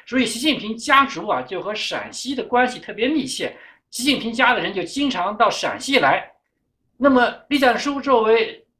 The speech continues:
陕西省委的副书记，他遇到习，习近平家族的人来陕西嘛，他总要亲自陪同，于是呢，就进一步加深了他跟习近平的关系。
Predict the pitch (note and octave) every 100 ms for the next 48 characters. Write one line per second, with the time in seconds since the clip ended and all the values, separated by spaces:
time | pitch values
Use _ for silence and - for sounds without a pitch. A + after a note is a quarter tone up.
0 | _ _ _ - - F3 D3+ - C#4 C#4+
1 | - G3 B3 B3+ F3 - C4+ B3+ B3+ C4+
2 | - - _ G3 G3+ A3+ G#3 F3 D#3+ D3+
3 | - - - - _ - - A3 F#3 F3+
4 | G3 A3 G#3 G3+ F#3 D3+ F3+ D#3+ G#3 G3
5 | A#2 - G3+ G#3 - F3 - A#2+ D#3 -
6 | B3+ A#3 - A3 F3+ - - - - A#3
7 | C#4 A#3+ C#3 - G3 G3 D#4 C#4+ F#3+ B3
8 | C#4 - - C4+ C4 C#4 C#4+ - - -
9 | E3+ E3+ F#3+ F#3+ - - - D#3+ G3+ E3
10 | C3 B2+ - A3 C4+ - -